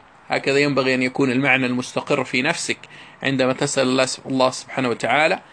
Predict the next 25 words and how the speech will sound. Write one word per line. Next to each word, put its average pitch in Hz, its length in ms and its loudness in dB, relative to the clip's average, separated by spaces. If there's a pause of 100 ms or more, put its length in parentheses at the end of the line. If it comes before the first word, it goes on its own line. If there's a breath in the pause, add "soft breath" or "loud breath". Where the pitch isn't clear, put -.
(380 loud breath)
المغفرة. 127 840 0
قال 160 140 4
المؤلف 139 440 0
رحمه 131 300 -2
الله: 139 340 2
"في 180 100 -8
الصحيح 143 540 -4
عن 131 160 2
أبي 131 180 0
هريرة 170 340 0
أن - 100 -2
الرسول 131 260 -2
صلى - 120 0
الله 139 100 2
عليه 131 100 2
وسلم 151 160 2
قال: 185 120 4
لا 180 80 2
يقولن 139 500 2
أحدكم: 135 580 0 (500 loud breath)
'اللهم 139 560 4
اغفر 143 260 0
لي 143 300 2
إن 147 120 2
شئت، - 380 2